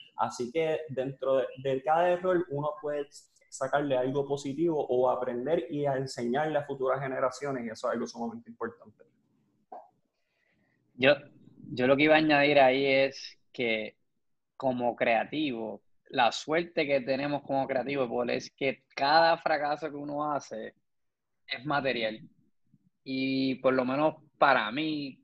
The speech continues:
Speaker 2: todos los fracasos que yo he tenido, la mayoría los he verbalizado de alguna manera u otra en alguno de los escritos, porque yo creo que es manera de conectar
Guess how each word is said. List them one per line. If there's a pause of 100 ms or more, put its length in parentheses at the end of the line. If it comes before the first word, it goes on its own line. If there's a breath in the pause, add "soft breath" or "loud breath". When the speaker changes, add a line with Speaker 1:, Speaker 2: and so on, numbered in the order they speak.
Speaker 2:
todos
los
fracasos
que
yo
he
tenido, (460)
la
mayoría
los
he
verbalizado
de
alguna
manera
u
otra
en
alguno
de
los
escritos,
porque
yo
creo
que
es
manera (160)
de
conectar